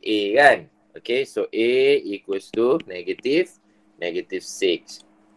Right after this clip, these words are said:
Okey, and then baru cari common, common difference.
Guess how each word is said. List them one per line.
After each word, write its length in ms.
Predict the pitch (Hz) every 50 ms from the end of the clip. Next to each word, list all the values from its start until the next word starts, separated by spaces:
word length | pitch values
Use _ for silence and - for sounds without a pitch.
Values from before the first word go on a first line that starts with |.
| _ _ _ _ _ _ _ _ _ _ _ _ _ _ _ _ _ _ _ _ - -
Okey, 300 | 95 101 - - 160 107
and 160 | 117 127 139
then 160 | 151 151 143
baru 240 | 139 143 160 170 165
cari 320 | - 151 139 147 170 165 -
common, 460 | - 117 117 131 151 180 220 269 - _ _ _ _ _ _ _ _
common 320 | - 113 127 131 127 113 120
difference. 480 | 117 107 - - 110 95 - 107 _